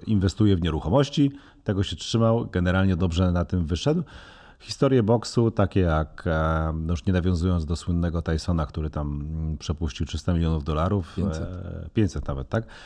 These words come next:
Speaker 1: E, no, setki milionów dolarów przepuścił, to, to jest historia wielkich strat, e, finansowych. Wspomniany przed chwilą Holyfield,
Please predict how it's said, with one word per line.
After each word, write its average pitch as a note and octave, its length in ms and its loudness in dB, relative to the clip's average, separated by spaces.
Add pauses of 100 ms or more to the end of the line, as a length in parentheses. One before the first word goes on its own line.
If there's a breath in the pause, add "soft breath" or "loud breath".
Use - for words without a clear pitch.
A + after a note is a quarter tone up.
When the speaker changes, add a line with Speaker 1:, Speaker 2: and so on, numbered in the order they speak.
(300 loud breath)
Speaker 1:
E, F2+ 760 4
no, G2+ 160 4 (160)
setki - 340 0
milionów G2+ 340 6
dolarów G2 360 4
przepuścił, B2 680 0
to, B2+ 200 4
to - 280 -2
jest C3+ 200 2
historia A#2 800 4
wielkich A2+ 360 2
strat, E2+ 400 0
e, D2+ 260 -2
finansowych. C#2+ 540 -4
Wspomniany F#2 480 0
przed - 160 -4
chwilą F#2 240 2
Holyfield, F#2+ 600 2